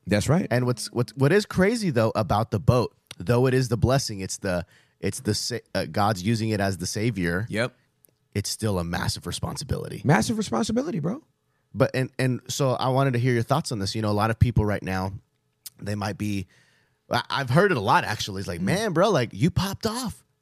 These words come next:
Speaker 2: Talking about
Speaker 1: Mm,
Speaker 2: you.
Speaker 1: mm.
Speaker 2: Like, "Dude, you made it. Like,
Speaker 1: Mm.
Speaker 2: you're, you're the guy. You're the
Speaker 1: Mm.
Speaker 2: main podcaster now. Like, I see you all over my feed."
Speaker 1: Mm.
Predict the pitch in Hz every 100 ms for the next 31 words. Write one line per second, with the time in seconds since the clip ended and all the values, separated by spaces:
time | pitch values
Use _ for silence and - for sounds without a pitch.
0 | _ 110 110 151 131 113 107 135 87 98
1 | 104 107 107 165 160 175 196 113 165 254
2 | - 110 110 - 110 107 95 95 - -
3 | 110 180 104 101 139 151 127 143 190 113
4 | 80 _ 107 131 160 143 135 160 - 160
5 | 202 151 120 - 110 101 90 101 151 131
6 | 123 135 139 143 143 139 131 175 185 -
7 | 107 101 90